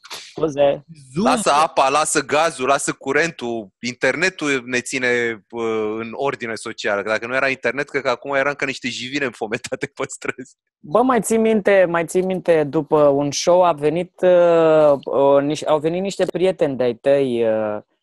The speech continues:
Speaker 1: Teo, adică era, uh, un tip,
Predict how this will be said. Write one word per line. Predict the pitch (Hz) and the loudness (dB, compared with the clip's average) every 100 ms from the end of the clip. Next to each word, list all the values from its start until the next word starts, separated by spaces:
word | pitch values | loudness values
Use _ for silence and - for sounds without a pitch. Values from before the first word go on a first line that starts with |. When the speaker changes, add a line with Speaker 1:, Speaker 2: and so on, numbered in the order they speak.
| _ | _
Speaker 1:
Teo, | - 156 156 | 0 2 2
adică | 151 170 190 - | 2 2 2 2
era, | 180 180 202 208 208 202 190 101 | 2 2 4 4 4 4 2 0
uh, | 170 170 170 165 165 160 160 | 2 4 4 4 4 4 4
un | 160 170 156 | 2 0 -2
tip, | - 151 180 - - | 0 2 0 -2 -20